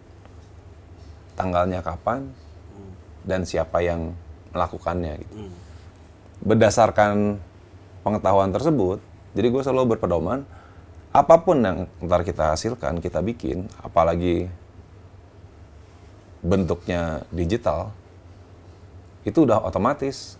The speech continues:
Speaker 1: bisa ke-trace
Speaker 2: Hmm.
Speaker 1: yang punyanya siapa, yang bikinnya siapa.
Speaker 2: Hmm.
Speaker 1: Itu, ya, gue menyimpulkan ini mungkin tahun sembilan,
Speaker 2: Hmm.
Speaker 1: sembilan empat lah, zaman-zaman awal-awal gue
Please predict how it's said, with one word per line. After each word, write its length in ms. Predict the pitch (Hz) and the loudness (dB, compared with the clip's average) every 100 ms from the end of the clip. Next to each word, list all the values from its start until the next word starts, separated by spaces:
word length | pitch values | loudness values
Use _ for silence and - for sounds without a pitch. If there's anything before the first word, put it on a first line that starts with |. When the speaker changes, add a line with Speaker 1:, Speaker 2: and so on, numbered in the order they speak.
| - | -14
Speaker 1:
bisa 260 | - 90 98 | -8 -6 -6
ke-trace 600 | - - - 131 - - - - - | -6 -6 -4 -4 -6 -14 -18 -20 -20
Speaker 2:
Hmm. 200 | - 113 - - - - - - - - - | -16 -16 -16 -20 -20 -20 -20 -20 -20 -20 -10
Speaker 1:
yang 140 | 82 | -6
punyanya 320 | 85 90 78 107 | -4 -4 -4 -4
siapa, 400 | 104 101 98 95 - - - | -4 -4 -8 -10 -16 -20 -10
yang 160 | 78 | -6
bikinnya 320 | 82 82 92 85 | -6 -6 -8 -8
siapa. 320 | - - - - - | -10 -14 -16 -16 -20
Speaker 2:
Hmm. 300 | 107 104 95 - - - - - | -20 -18 -18 -20 -20 -20 -20 -12
Speaker 1:
Itu, 100 | - 95 - - - | -6 -6 -6 -18 -12
ya, 360 | - 95 113 135 | -4 0 2 0
gue 320 | 131 98 117 | -4 0 2
menyimpulkan 640 | 123 110 110 104 107 104 104 104 104 95 | 2 2 2 2 2 4 4 2 -2 -4
ini 300 | 95 104 131 - - - | -4 -2 -2 -6 -14 -12
mungkin 280 | - 98 131 | -6 -4 -4
tahun 320 | - 85 90 | -4 -4 -4
sembilan, 480 | 87 - 82 76 76 78 - - - - | -6 -6 -4 -2 -4 -6 -10 -16 -18 -20
Speaker 2:
Hmm. 240 | 113 107 95 90 - - - - - - | -14 -14 -14 -18 -20 -20 -20 -20 -20 -18
Speaker 1:
sembilan 240 | - 57 50 80 | -10 -8 -8 -6
empat 260 | - 117 - | -2 -2 -2
lah, 120 | 110 | -10
zaman-zaman 680 | - 90 87 87 87 87 87 76 - - - - - - | -8 -6 -4 -2 -4 -4 -6 -10 -18 -20 -20 -20 -20 -16
awal-awal 500 | - 76 85 67 85 85 | -8 -4 -2 0 0 0
gue 200 | 82 | 0